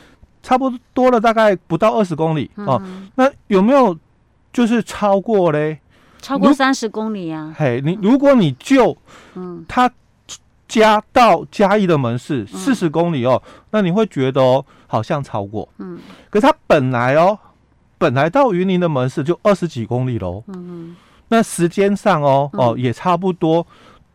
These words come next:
Speaker 1: 快三十分钟。
Speaker 2: 嗯。
Speaker 1: 那他到这个嘉义门市，哦，四十公里。
Speaker 2: 嗯。
Speaker 1: 那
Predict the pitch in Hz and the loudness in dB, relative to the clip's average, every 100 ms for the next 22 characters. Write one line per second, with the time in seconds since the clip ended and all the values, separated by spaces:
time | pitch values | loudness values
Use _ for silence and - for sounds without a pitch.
0 | _ - 214 165 - 151 165 123 113 113 | _ -4 0 0 0 -2 -2 -6 -6 -6
1 | 110 107 113 - - 196 160 180 - _ | -6 -6 -8 -14 -16 -14 -14 -18 -20 _
2 | 240 240 262 - 262 208 - _ _ 226 | -2 0 0 2 2 0 -4 _ _ -2
3 | 190 - 202 208 208 160 131 131 156 139 | -2 0 -2 0 -2 -2 -4 -4 -2 0
4 | 135 - _ _ _ _ - 247 196 143 | 0 -4 _ _ _ _ -8 -4 -2 -2
5 | 135 117 - _ 226 190 - _ _ _ | -2 -4 -8 _ -16 -16 -18 _ _ _
6 | _ - 220 | _ -2 -2